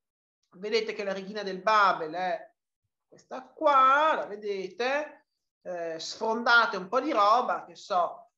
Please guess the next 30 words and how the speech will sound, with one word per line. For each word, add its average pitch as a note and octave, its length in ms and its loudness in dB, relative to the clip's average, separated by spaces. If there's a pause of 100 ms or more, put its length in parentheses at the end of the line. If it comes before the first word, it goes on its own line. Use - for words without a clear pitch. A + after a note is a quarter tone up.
(140)
cioè F3 300 0
di G3 100 -12
fatto A#3 320 2
le G#3 100 -2
lingue A#3+ 380 -4
sono F#3+ 240 -10
fino G#3 220 -8
a B3+ 100 -8
qui, A#3 380 -12
quindi F#3 200 -14
appunto, E3+ 720 -16
insomma, F3+ 320 -8
vi F#3+ 140 -10
copiate C#4 540 0
il D#4+ 120 -4
Babel F#3 400 0
e F3 80 -8
poi F3 180 -6
lo F3 100 -8
rimaneggiate F#3 680 -4
un C4+ 160 -4
po', E3+ 480 -2 (200)
eh, D#3+ 800 -14
fino A3 340 -4
a F3+ 420 2
ottenere E3+ 580 -6
quello E3+ 240 -8
che F3+ 100 -16
vi E3+ 80 -14
interessa. D#3 580 -16